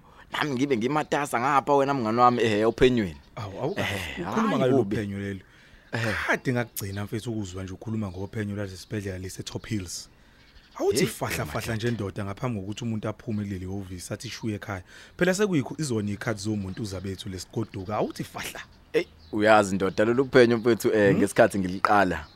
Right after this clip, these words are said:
Speaker 2: Eh.
Speaker 1: eh, a-, angifuni ukuqamba amanga, ngalithatha kancane kakhulu. Ya, eyi, kodwa-ke ngithe sengiphezu kwalo,
Speaker 2: Hmm.
Speaker 1: ngabona ukuthi hhayi,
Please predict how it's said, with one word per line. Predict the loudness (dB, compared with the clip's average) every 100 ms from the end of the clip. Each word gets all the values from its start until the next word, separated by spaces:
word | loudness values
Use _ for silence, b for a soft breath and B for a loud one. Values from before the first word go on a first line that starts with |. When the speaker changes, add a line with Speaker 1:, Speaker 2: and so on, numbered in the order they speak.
| -10
Speaker 2:
Eh. | -4 -4 -4
Speaker 1:
eh, | -2 0 2
a-, | 0
angifuni | 0 -2 -2
ukuqamba | 0 0 0
amanga, | 2 0 0 2
ngalithatha | 2 4 2 4
kancane | 4 4 4 2
kakhulu. | 0 -2 -6 -8 -14 -20 -20 -12
Ya, | -2 0 0 -4 2
eyi, | 2 2 B B B 10
kodwa-ke | 10 12 12 12
ngithe | 10 8 6
sengiphezu | 8 4 4 8 6 10
kwalo, | 8 8 4 -4
Speaker 2:
Hmm. | -6 -6 -14 -2
Speaker 1:
ngabona | -2 6 8 10 8
ukuthi | 4 2 2
hhayi, | 6 6 4 0